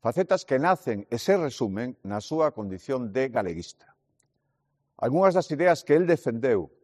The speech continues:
e que daquela eran revolucionarias, hoxe forman parte do acervo común das galegas e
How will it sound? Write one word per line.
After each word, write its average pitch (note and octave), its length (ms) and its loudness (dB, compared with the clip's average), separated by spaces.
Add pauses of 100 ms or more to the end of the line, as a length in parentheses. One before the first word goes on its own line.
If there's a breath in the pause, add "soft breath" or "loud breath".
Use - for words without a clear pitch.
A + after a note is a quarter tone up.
(120)
e G#2 80 -6
que A2 160 -2
daquela G#2 560 0
eran B2 240 0
revolucionarias, G#2 880 -4 (560)
hoxe F3 240 0
forman D#3+ 400 0
parte E3+ 320 2
do B2 80 2
acervo D#3+ 480 2
común C#3+ 400 0
das G#3 160 2
galegas C3+ 480 -2
e - 20 -4